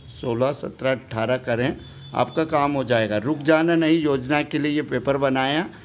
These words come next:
और इसे पूरा हल करके जाएं। कल मैं कोशिश करूँगा science के भी आपको paper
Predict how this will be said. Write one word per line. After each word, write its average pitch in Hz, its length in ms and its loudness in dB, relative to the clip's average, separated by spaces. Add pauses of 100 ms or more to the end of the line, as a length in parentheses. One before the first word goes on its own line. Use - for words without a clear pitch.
(180)
और 147 160 4
इसे 165 300 4
पूरा 214 360 2
हल 170 160 2
करके 165 440 2
जाएं। 107 280 0 (340)
कल 151 140 6
मैं 190 140 0
कोशिश 185 360 0
करूँगा 165 440 4
science 151 720 2
के 165 160 2
भी 165 100 2
आपको 160 420 2 (480)
paper 147 420 2